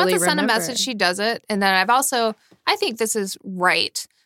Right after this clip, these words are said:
Speaker 1: um, likes to send messages with her fashion, of course, the pussy bow blouse, um, you know, the white pantsuit. She, like, she picks fights with her husband in the
Speaker 2: Yeah.
Speaker 1: media.
Speaker 2: She's,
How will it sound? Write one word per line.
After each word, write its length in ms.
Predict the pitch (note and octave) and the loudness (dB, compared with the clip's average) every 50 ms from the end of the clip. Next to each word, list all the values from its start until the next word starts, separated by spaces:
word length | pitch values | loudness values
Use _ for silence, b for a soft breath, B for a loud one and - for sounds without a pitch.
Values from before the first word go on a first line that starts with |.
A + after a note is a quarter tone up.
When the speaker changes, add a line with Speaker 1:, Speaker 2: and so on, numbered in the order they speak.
| _ _ _ _ - | _ _ _ _ -2
Speaker 1:
um, 260 | - G#3 G3+ G3 F#3+ | 0 2 2 2 2
likes 200 | G3 G3+ G#3 - | 0 -2 -2 -2
to 80 | - G#3 | -4 -4
send 240 | - A3 G#3 G3+ G3 | -4 -2 -2 -2 0
messages 580 | F#3 F#3+ F#3 - A3 G3 G#3 G#3 G3+ G3 G3 | 0 -2 -2 -4 -6 -6 -4 -4 -4 -4 -4
with 140 | - F#3 F3 | -6 -8 -8
her 100 | A3 G#3+ | -6 -6
fashion, 540 | G#3 - D#3 D3+ E3+ F3+ - G3+ F#3 F#3 - | -2 0 0 0 -2 -4 -6 -8 -8 -8 -8
of 160 | - F#3 - | -10 -12 -14
course, 400 | - - F#3 D#3+ D#3+ D#3+ F3+ - | -10 -4 -2 -2 0 0 -2 -4
the 100 | - F3 | -6 -6
pussy 300 | - - F3+ - - - | -8 -8 -6 -4 -4 -4
bow 200 | - F3+ D3+ D#3+ | -2 -2 -2 -2
blouse, 880 | D#3+ - C#4 D4 D4 D4 C#4 C#4 C4+ C#4 C#4+ - - - - - - - _ | -2 -4 -2 0 2 2 4 2 2 0 -2 -2 -6 -6 -8 -8 -12 -6 _
um, 460 | - F#3+ F#3 F3 E3+ E3 C3 - F#3 - | 0 2 2 2 2 0 -2 -4 -8 -8
you 80 | - G3+ | -6 -6
know, 100 | F3+ E3 | -4 -2
the 80 | E3 D#3+ | -2 0
white 240 | E3 E3 - - | 0 -2 -2 -4
pantsuit. 440 | - - B3+ A#3 - - - C4 A3 | -6 -4 -4 -4 -4 -6 -6 -4 -4
She, 140 | - - C4+ C4 - - | -4 -4 -4 -4 -4 -4
like, 180 | - C4 - - | -4 -4 -4 -4
she 200 | - - - E4+ | -4 -2 -2 -2
picks 340 | G#4 - - F#4+ F#4 - - | -2 -4 -6 -6 -6 -6 -4
fights 300 | - D4 C#4+ C4+ - - | -2 -2 -2 -2 -2 -2
with 180 | A3+ B3+ C4 - | -2 -2 -2 0
her 200 | - D4 C4+ B3 | 0 0 0 0
husband 1120 | - - - - A#3+ A#3+ D4+ F#4 F4 - A3+ - A#3 G#3 F3 D3 A2 - - - - - _ _ _ | 0 -4 -2 2 2 4 4 2 0 -4 -4 -2 0 0 0 0 -2 -6 -10 -14 -16 -18 _ _ _
in 420 | G3 F#3+ F#3 F3+ F3 A3+ A#3+ A#3 A3+ | -10 -6 -6 -2 0 0 2 2 2
the 60 | A3 | 2
Speaker 2:
Yeah. 80 | G#3 | 2
Speaker 1:
media. 600 | G#3 G#3 G3 F#3 E3 D#3+ D#3+ C#3+ - - - - _ _ _ _ _ _ _ _ _ _ _ _ _ _ _ _ _ _ _ _ | 2 2 2 0 0 0 -2 -2 -2 -4 -6 -6 _ _ _ _ _ _ _ _ _ _ _ _ _ _ _ _ _ _ _ _
Speaker 2:
She's, 480 | - - - F4+ G#4 C5 A4+ - - | -4 0 2 4 4 4 4 2 0